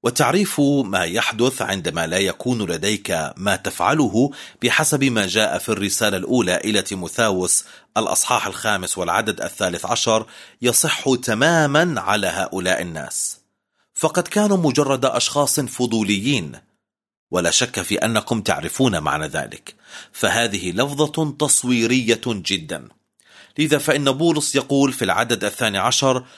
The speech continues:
"فمثل هؤلاء نوصيهم"، وهذه كلمة قوية جدا، "ونعظهم"، وهذه كلمة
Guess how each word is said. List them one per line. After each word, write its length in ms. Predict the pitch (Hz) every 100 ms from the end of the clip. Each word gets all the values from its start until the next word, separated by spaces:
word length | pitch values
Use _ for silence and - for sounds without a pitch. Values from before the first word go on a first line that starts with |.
| _ -
"فمثل 500 | - 117 190 - 160
هؤلاء 840 | 127 131 - 113 110 107 101 -
نوصيهم"، 840 | 113 113 104 - 127 92 82 62 _ _ _ -
وهذه 440 | 80 87 87 87 90
كلمة 520 | 92 98 135 135 151 -
قوية 320 | 98 95 87 85
جدا، 520 | 78 - 73 76 65 - _ _ _
"ونعظهم"، 920 | 104 120 113 95 147 156 120 92 60 _ _ _ _ -
وهذه 460 | 73 82 92 104 110
كلمة 440 | 107 101 147